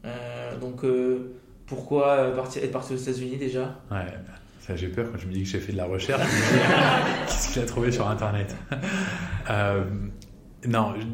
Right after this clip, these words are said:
Speaker 2: déjà, je suis né, je suis né aux États-Unis.
Speaker 1: Ok,
Speaker 2: Donc,
Speaker 1: c'est
Speaker 2: euh, je suis né aux États-Unis, je suis né à Chicago, j'ai grandi à Paris. Mes parents ont fait médecine tous les deux aux États-Unis, ce qui était très original à l'époque.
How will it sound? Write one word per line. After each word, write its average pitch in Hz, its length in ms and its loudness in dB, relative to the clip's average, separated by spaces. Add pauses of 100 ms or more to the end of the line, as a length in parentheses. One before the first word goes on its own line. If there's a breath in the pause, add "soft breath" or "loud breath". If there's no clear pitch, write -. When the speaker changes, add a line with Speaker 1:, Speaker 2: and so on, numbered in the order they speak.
(120)
Speaker 2:
déjà, 113 240 4
je 127 100 2
suis - 120 -4
né, 104 240 2
je - 60 -6
suis 98 120 -4
né 104 100 4
aux 107 60 4
États-Unis. 90 500 0 (220)
Speaker 1:
Ok, 127 240 -4
Speaker 2:
Donc, 92 220 2
Speaker 1:
c'est 98 40 0
Speaker 2:
euh, 85 260 0 (540 loud breath)
je - 80 -10
suis - 160 -2
né 104 100 4
aux 107 60 4
États-Unis, 101 420 2
je 113 80 0
suis 95 100 -4
né 87 60 -2
à 87 60 0
Chicago, 98 560 0
j'ai 90 140 -2
grandi 95 400 -2
à 92 60 2
Paris. 98 400 -2 (680 loud breath)
Mes 90 100 -2
parents 92 360 -2
ont 98 80 -2
fait 85 220 -2
médecine 95 840 -2
tous - 160 -4
les 98 100 2
deux 101 120 2
aux 101 100 4
États-Unis, 95 600 0
ce - 80 -4
qui 98 80 -4
était 87 160 -4
très 110 340 0
original 98 420 2
à 87 60 -4
l'époque. 92 400 0